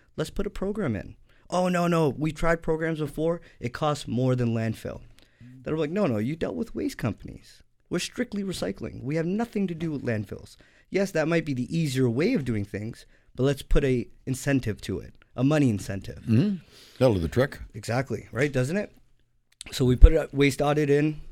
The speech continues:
Speaker 1: We tell them, "Hey, this is how much plastic you're wasting,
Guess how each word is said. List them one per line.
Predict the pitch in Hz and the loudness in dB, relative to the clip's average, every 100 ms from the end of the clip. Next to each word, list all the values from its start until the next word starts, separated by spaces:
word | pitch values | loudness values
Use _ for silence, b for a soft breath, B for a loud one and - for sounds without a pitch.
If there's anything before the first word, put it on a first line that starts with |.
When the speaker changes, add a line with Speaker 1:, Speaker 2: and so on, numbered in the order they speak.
| - 113 | -18 -8
Speaker 1:
We | 120 | -6
tell | 139 127 | 0 0
them, | 117 | 2
"Hey, | 156 165 127 | 0 -2 -4
this | 127 135 | -4 -4
is | 131 | 0
how | 139 | 2
much | 131 113 - - - - | 2 0 -6 -14 -20 -12
plastic | - 113 127 156 151 | -4 -2 -2 -6 -6
you're | 151 | -6
wasting, | 165 180 196 220 | -6 -6 -6 -6